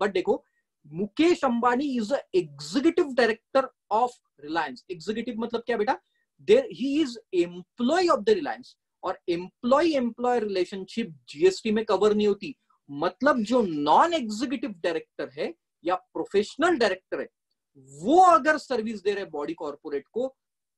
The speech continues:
तो ही जीएसटी आएगा। Are you, are you, समझ में आया आपको?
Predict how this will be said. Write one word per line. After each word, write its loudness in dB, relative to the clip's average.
तो 0
ही 4
जीएसटी -4
आएगा। -6
Are -10
you, -12
are -4
you, -6
समझ -6
में 0
आया 2
आपको? -2